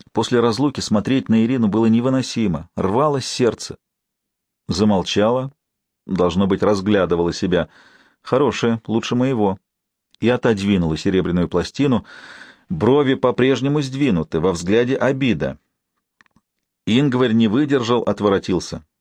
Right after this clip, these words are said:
"Ответь, по что столько времени не приезжал?" В великой растерянности, не понимая, чем мог её раздосадовать, он забормотал про тяжкую зиму, про многие хлопоты,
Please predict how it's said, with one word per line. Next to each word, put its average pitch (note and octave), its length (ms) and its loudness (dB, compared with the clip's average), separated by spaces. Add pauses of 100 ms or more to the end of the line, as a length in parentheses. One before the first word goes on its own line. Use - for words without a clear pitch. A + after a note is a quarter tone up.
(1040)
"Ответь, D3 380 0
по A#2+ 140 2
что F#3 300 -2
столько C#3 360 -2
времени C#3 380 2
не G#2+ 120 2
приезжал?" G#2+ 540 -2 (1200)
В F2+ 80 -8
великой A2 480 0
растерянности, G#2+ 720 0
не F#2+ 100 0
понимая, A2+ 420 2
чем C3+ 340 -2
мог B2+ 200 -2
её B2 140 2
раздосадовать, G#2+ 760 0
он A2+ 220 0
забормотал G2 540 2
про F2+ 160 0
тяжкую F#2 400 -2
зиму, A#2+ 400 -4
про G#2+ 160 -2
многие A2+ 320 0
хлопоты, C#3 640 0